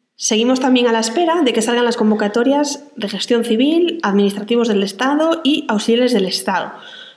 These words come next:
Los rumores hablaban de que saldría a finales de mayo, pero como siempre, eh, seguimos esperando y no se han, por ahora,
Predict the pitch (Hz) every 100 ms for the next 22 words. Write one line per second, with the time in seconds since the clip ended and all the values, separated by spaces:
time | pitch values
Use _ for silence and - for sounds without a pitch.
0 | - 233 220 226 254 269 269 254 233 196
1 | 190 190 214 196 196 190 190 202 214 208
2 | 214 202 202 202 220 262 277 339 339 208
3 | 196 196 190 190 214 208 214 226 240 -
4 | - 196 190 190 185 185 180 190 196 214
5 | 233 208 214 - 185 180 180 180 180 180
6 | 190 247 294